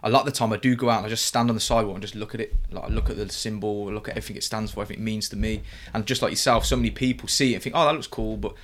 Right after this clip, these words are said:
they don't actually realise there's such deep, uh, meaning to it. And the thing is, like, I wasn't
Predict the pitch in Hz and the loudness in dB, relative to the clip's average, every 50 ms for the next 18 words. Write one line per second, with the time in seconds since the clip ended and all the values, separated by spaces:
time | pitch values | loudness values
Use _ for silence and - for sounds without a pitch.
0 | - - - - 123 123 - 127 127 - - 131 110 123 127 123 113 101 101 - | -20 -14 -6 -2 -2 0 0 0 -2 -2 -2 -2 0 2 2 2 2 0 -2 -4
1 | 110 98 - - - - - - - - 113 110 - - - - - - - - | -4 -6 -4 -4 -6 -6 -8 -8 -2 -2 -2 -2 -2 -6 -10 -12 -12 -14 -20 -20
2 | - - - - - - - 104 104 101 101 104 104 107 110 113 117 117 113 - | -20 -20 -20 -20 -16 -10 -8 -6 -6 -6 -4 -4 -2 0 2 2 2 2 2 2
3 | 135 131 131 131 - - - - - - - - - - - - - - - - | 4 4 4 2 -2 -16 -20 -20 -20 -20 -20 -20 -20 -20 -20 -20 -20 -20 -14 -6
4 | - 117 120 120 117 117 117 117 117 113 113 107 - - - - - - - - | 0 4 4 6 6 6 6 4 4 4 2 0 -2 -6 -10 -12 -18 -18 -18 -18
5 | - - - _ _ _ - - _ _ - - - - - - 170 175 165 139 | -18 -20 -20 _ _ _ -20 -20 _ _ -20 -18 -14 -4 4 4 4 6 6 6
6 | 147 127 110 104 101 - 113 104 104 - - - - - 120 143 170 185 180 185 | 6 4 4 2 0 -2 -2 -2 -2 -4 -8 -12 -6 -2 2 2 2 2 2 0
7 | 165 - | -4 -4